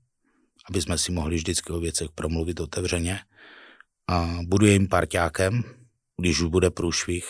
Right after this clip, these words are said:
tak ho prostě budeme řešit a má patnáct roků, je to její cesta, já ji podpořím ve všem.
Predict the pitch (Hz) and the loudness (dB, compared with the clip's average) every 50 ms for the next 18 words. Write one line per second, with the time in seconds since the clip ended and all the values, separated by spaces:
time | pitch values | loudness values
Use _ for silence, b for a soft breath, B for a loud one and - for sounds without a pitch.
0 | - - - 90 82 90 85 - - 82 - - 92 82 87 90 85 87 82 80 | -10 -8 -6 -4 -4 -4 -4 -2 -2 -2 -2 -2 -2 -2 0 0 0 0 0 0
1 | 82 80 - - - 95 95 - - B B B B B B B B B B B | 0 0 0 0 0 -2 -2 -4 -10 B B B B B B B B B B B
2 | _ _ _ _ _ - 87 87 90 90 90 87 87 82 76 b b b b b | _ _ _ _ _ -2 2 4 4 4 4 4 2 0 -2 b b b b b
3 | b _ _ - - 76 - 78 76 - 87 80 76 82 78 - - - 82 76 | b _ _ -8 -6 -6 -6 -4 -2 0 0 0 2 0 -2 -4 -4 -8 -10 -10
4 | 71 73 - - 76 76 80 85 85 - - 78 - - - 71 64 - 71 69 | -10 -8 -6 -4 -4 -4 -4 -4 -4 -4 -4 -4 -6 -6 -8 -10 -12 -14 -14 -14
5 | 76 78 78 78 76 76 - 78 73 - 80 78 - 76 73 76 82 90 - - | -10 -8 -8 -8 -8 -10 -10 -14 -10 -8 -6 -6 -4 -4 -6 -6 -4 -4 -4 -4
6 | - - 73 | -6 -8 -12